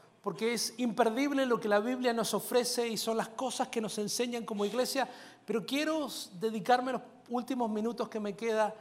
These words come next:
a este personaje que se llama Bernabé. Y usted lo escuchó y lo pasamos por alto en Hechos capítulo nueve,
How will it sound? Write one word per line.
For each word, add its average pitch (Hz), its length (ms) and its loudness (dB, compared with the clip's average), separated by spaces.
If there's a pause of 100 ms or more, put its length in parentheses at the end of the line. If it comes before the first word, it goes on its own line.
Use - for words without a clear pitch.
(220)
a 190 120 4
este 220 180 0
personaje 202 720 0
que 185 100 -6
se 180 180 0
llama 175 420 4 (500)
Bernabé. 175 600 2 (640)
Y 226 120 0
usted 330 260 4
lo 320 200 6
escuchó 247 800 0
y 220 40 0
lo 208 100 4
pasamos 247 420 4
por 226 200 2
alto 220 340 4
en 196 80 0
Hechos 220 220 -2
capítulo 214 400 2
nueve, 208 440 4